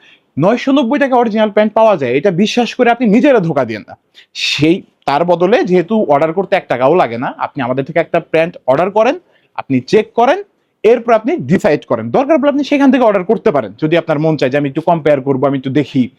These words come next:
যে ওরা, মানে, এক হাজার পঞ্চাশ টাকায় এত কি হাতে ঘোড়া দিচ্ছে।" হ্যাঁ, এই লোক আবার বলতেছে এটা সুপার মাস্টার কপি বলে আবার নয়শো নব্বই টাকায় সেল করতেছে।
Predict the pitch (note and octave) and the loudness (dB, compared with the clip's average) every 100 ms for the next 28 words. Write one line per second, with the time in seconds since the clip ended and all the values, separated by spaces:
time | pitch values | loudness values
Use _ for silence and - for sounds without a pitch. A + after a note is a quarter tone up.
0 | - - _ C#3 D#3 D#3 D#3+ D3 C#3+ D3 | -20 -20 _ 0 2 4 2 2 0 -2
1 | D#3 D3+ D3 E3+ D#3+ D#3+ - D3 D3 D3+ | -2 -2 -2 -2 -2 -2 -4 -4 -2 -4
2 | - E3+ F3+ F3+ D3+ D3 C#3 D#3 C#3+ C3+ | -2 -2 0 -2 -2 -4 0 0 0 -4
3 | - C3+ G2+ _ _ _ A3 A#3 D#3+ F3 | -2 -4 -4 _ _ _ 0 4 4 4
4 | F3+ F3 D#3+ D#3 C3+ D#3+ E3+ D#3+ E3 C#3+ | 2 2 2 0 0 0 0 0 0 0
5 | C#3+ D#3 D#3+ D3+ C#3 C#3 B2+ C3 C3+ D3 | -2 -2 0 -2 -2 -4 -2 -4 0 0
6 | D3 D3 C#3+ D3 E3+ F3+ E3+ E3+ D3+ B2+ | 0 0 -2 -2 0 0 0 0 -2 -2
7 | A#2 B2+ - | -6 -6 -8